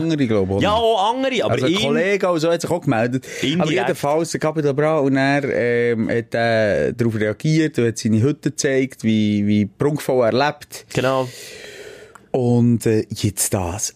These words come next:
Speaker 1: Für mich wirklich nicht nachvollziehbar.
Speaker 2: Für mich auch.
Speaker 1: Ich hoffe immer noch, es ist irgendwie ein P-R-Gag. Weil,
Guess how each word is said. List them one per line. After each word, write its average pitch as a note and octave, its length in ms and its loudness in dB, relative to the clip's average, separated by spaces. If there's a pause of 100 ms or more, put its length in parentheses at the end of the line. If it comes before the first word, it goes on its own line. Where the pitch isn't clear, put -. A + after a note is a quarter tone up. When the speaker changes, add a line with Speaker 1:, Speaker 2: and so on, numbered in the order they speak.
Speaker 1:
Für - 360 -4
mich C3+ 380 2
wirklich C3 680 -2 (180)
nicht A#2+ 720 2 (520)
nachvollziehbar. F2 800 -2
Speaker 2:
Für F2 60 -2
mich E2+ 180 -2
auch. D#2+ 200 -6
Speaker 1:
Ich A#2+ 120 0
hoffe B2 280 0
immer D#3 240 2
noch, C3+ 180 2
es B2+ 100 -2
ist A#2+ 120 -2
irgendwie B2 300 4
ein A2+ 80 -4
P-R-Gag. G#2+ 800 -2 (500)
Weil, C3 200 2